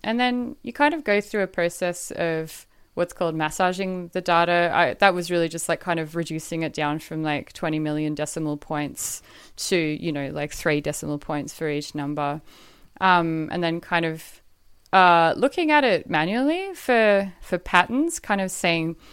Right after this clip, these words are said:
"Oh, where does it go down?" Uh, yeah, like, wh-, where can you see, like, kind of things starting to emerge in it just from looking at it like that? Ultimately, then I converted those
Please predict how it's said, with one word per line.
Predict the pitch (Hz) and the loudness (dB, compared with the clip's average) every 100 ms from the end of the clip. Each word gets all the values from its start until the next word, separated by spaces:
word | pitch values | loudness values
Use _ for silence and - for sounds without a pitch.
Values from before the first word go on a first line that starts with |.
| - - - | -20 -4 4
"Oh, | 175 | 6
where | 165 160 | 6 2
does | 160 160 | 0 -2
it | 170 - - | -4 -4 -2
go | 165 | 0
down?" | 156 156 151 147 147 151 156 - - - - - _ _ - | 0 0 0 0 0 -4 -6 -12 -14 -16 -20 -20 _ _ 0
Uh, | 214 185 | 2 4
yeah, | 185 - | 2 0
like, | - 170 | 0 -2
wh-, | 185 - | 0 -2
where | 185 185 180 170 175 - | 0 2 2 0 -6 -12
can | - 190 | -4 0
you | 180 | 0
see, | - 180 | 0 0
like, | 170 165 | 2 0
kind | - 170 160 | 0 -4 -4
of | 156 - - - - - - - - | -8 -14 -20 -20 -20 -20 -20 -20 -8
things | - 175 165 | 0 0 0
starting | - 165 156 156 | 0 0 2 -2
to | 170 | -4
emerge | 156 147 151 151 - - | -4 -4 -4 -6 -8 -6
in | 160 | -4
it | 156 - | -4 -6
just | 151 | -8
from | - 160 | -6 -4
looking | 156 170 156 | -4 -4 -4
at | 143 | -4
it | |
like | - 156 - | -6 -6 0
that? | 156 143 - - - - - - _ - | 0 0 -4 -12 -20 -20 -20 -20 _ 4
Ultimately, | 208 220 233 240 214 208 | 4 6 0 -2 0 2
then | 180 170 175 | 4 4 2
I | - 165 | 0 -2
converted | 165 - 170 160 156 160 160 160 156 - _ _ - | -2 -4 -4 0 2 2 0 -2 -8 -16 _ _ -4
those | 165 151 156 160 165 - - - | 0 2 0 -4 -6 -8 -8 -10